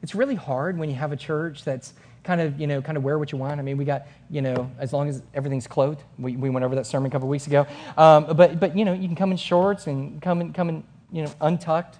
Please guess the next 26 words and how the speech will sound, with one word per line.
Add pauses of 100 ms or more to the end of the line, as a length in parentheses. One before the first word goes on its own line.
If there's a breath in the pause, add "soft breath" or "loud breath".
you
know,
that
kind
of
thing.
And, (440 loud breath)
uh,
you
could
do
all
those
things,
and
you're
kind
of,
like,
kind
of
laid
back (200)
in
your
approach.